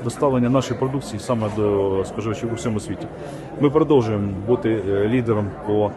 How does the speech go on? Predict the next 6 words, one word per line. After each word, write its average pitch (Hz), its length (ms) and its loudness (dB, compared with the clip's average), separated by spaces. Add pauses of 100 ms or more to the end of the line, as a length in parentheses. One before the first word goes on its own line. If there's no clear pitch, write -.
(220)
забезпеченню 113 540 0
продовольчої 123 500 4
безпеки. 135 380 -2 (480)
Це 139 140 2
наш 127 240 2
основний 120 800 0